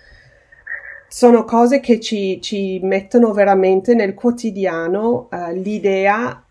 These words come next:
dell'intreccio di sviluppo sostenibile. Forse questo ci porta a, ad agire in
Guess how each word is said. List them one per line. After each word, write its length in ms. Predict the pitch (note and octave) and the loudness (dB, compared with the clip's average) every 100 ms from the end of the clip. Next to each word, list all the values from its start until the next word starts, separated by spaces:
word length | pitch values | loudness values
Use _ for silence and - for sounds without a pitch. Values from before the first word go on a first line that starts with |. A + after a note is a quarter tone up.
| _ | _
dell'intreccio 1040 | - F#3+ G3 G3 G3 F#3 F3+ - - G3 | -10 -6 -2 -4 -4 -8 -8 -8 -4 -4
di 180 | F#3 F3+ | -6 -12
sviluppo 560 | - G3 F3+ F3+ - E3 | -10 -8 -8 -10 -8 -10
sostenibile. 1120 | - E3 - A#3 A3 F3+ F3+ E3 D#3 D#3+ - | -10 -12 -2 0 0 -2 -4 -6 -6 -10 -8
Forse 520 | - D4+ B3 - F#3+ | -2 0 0 -4 -10
questo 800 | F3+ A3+ F#3+ - - A3 B3+ C4 - | -8 -4 -4 -6 -8 -4 -2 -4 -6
ci 240 | - A#3 | -8 -6
porta 680 | - F#3 F3+ - C4 D4 - | -4 -4 -4 -6 -4 -4 -6
a, 400 | G3 F3+ F3 F3+ | -8 -8 -8 -10
ad 100 | E3+ | -8
agire 460 | E3+ E3 F#3+ F#3+ F3 | -8 -6 -6 -4 -4
in 200 | F3 | -6